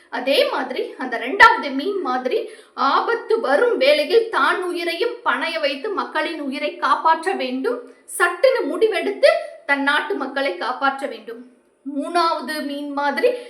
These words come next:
எப்பவுமே வந்து காலம் தாழ்த்தக்கூடாது. தான் செய்ய வேண்டிய காரியத்தை கச்சிதமாக ஒரே முடிவில் செய்து முடிக்க வேண்டும். இதுதான் வந்து ஒரு நல்ல அரசனுக்கு நல்ல மனிதனுக்கு அழகு. இத வந்து, இத செய்ய, அதை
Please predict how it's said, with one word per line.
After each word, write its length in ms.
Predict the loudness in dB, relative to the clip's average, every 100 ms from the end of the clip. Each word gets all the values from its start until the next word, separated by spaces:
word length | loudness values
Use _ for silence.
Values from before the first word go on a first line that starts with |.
| -10
எப்பவுமே 800 | 0 0 0 -2 0 0 -2 -2
வந்து 380 | -2 -2 -2 -2
காலம் 520 | 2 4 6 4 2
தாழ்த்தக்கூடாது. 760 | -2 -2 -4 -4 -4 -4 -6 -8 -12 -12
தான் 240 | -2 -2 0
செய்ய 320 | 0 2 4
வேண்டிய 380 | 4 0 -4 -4
காரியத்தை 920 | 0 0 0 -4 -2 0 0 -4 -16 _ _ _
கச்சிதமாக 1040 | -2 -2 -2 2 2 2 0 2 0 0 -8 2
ஒரே 400 | 4 6 4 4
முடிவில் 440 | 2 0 2 0
செய்து 320 | 2 0 0
முடிக்க 340 | -2 -2 -4 -2
வேண்டும். 340 | -2 -4 -6
இதுதான் 500 | -4 -2 2 2 2
வந்து 340 | 0 2 4
ஒரு 200 | 4 0
நல்ல 400 | -2 0 4 6
அரசனுக்கு 720 | 4 2 -2 -2 -2 -4 -2 -4
நல்ல 420 | -2 -2 0 -2
மனிதனுக்கு 560 | -2 -4 -4 -4 -4
அழகு. 600 | -6 -6 -8 -6 -2 -2 -4 -16 -4
இத 240 | 2 2
வந்து, 260 | 2 4 6 6 0 -14 -20 _ _ -20 _ _ -10
இத 240 | 2 4
செய்ய, 380 | 6 4 8 6
அதை 160 | 4